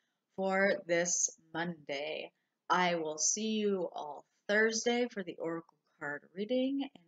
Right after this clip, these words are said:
then again Saturday for live tea time. Um,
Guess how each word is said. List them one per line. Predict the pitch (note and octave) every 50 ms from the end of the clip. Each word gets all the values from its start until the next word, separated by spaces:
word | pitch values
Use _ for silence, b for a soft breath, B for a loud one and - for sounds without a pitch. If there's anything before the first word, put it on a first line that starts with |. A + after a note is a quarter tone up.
| E3
then | D#3+ E3 E3 D#3+ D#3+ D#3+ _ _
again | E3 E3 E3 D#3+ E3 D#3+ D#3+ D#3 _ _ _ _ _ _
Saturday | - - - - - - - D3+ D3 D#3 E3 E3 F3+ F#3 F3+ F#3 F3+ F3+ F#3+ G3+ G3 - -
for | _ D#3 D3+ C#3+
live | C#3+ C#3 C#3+ D3 C#3+ D3 C#3+ - - -
tea | - - G#3+ A3+ A3
time. | - - A#3 A#3 A#3 A#3+ A#3+ A#3+ A#3+ B3 - _ _ _ _ _ _ _ _ _ _ -
Um, | B2 D#3+ E3+ E3 D#3+ D#3+ D3+ -